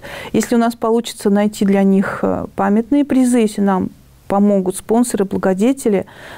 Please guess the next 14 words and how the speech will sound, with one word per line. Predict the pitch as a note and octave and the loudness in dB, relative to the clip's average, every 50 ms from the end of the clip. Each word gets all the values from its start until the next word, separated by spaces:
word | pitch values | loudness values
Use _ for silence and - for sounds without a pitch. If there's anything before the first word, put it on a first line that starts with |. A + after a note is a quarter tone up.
| - - | -8 -2
то | - F#3+ | 0 2
мы | G3 G3+ G3+ G3 | 4 4 2 2
вручим | G3 G3+ G3 - - G#3+ G3+ F#3+ | 0 -2 -2 0 0 2 2 2
им | F3+ F#3 | 2 0
какие-то | - F#3 F#3 - G3+ G3 - | -2 -4 -4 -4 -4 -4 -4
подарки | - - F#3+ F3+ F3+ G3 G3 A3+ C4+ C#4+ - B3+ | -4 -4 -4 -2 -2 0 0 0 -2 -2 -2 0
выпускникам | B3 A#3+ A#3+ A#3 A#3 - - A#3+ A3+ G#3+ - G#3+ G#3 G3+ G3+ G3+ G#3+ B3+ G3+ | 0 0 0 -2 -4 -2 0 -2 -2 0 0 0 0 0 0 -2 -4 -2 0
нашего | G3 G3 G3 - - G3 | 0 0 0 0 -2 -4
курса. | G3 - - G#3 G3+ G3 - - - F#3 F#3 - - - - - - - - - - - | -2 -2 -2 -2 -2 -2 -4 -6 -4 -4 -6 -6 -12 -20 -20 -18 -18 -18 -18 -14 -4 -2
Вот. | G3+ G3 G3 G3 F#3 F3+ F#3 - - - - - - - | 2 2 4 2 2 0 -2 -6 -20 -20 -20 -14 -4 0
Ну, | C#4+ D#4 C#4+ - - _ _ _ _ _ _ - | 0 0 0 0 -4 _ _ _ _ _ _ -14
самое | - - - E4 E4+ D#4+ C#4 A3 | -8 -4 0 0 2 2 2 2
главное, | A#3 C4+ D4+ C#4+ B3 G#3+ | 2 0 0 0 -2 -2
конечно, | - G#3+ A3+ B3 - - G#3+ G#3 G3+ G3+ | -2 -2 -2 -2 0 0 0 0 0 0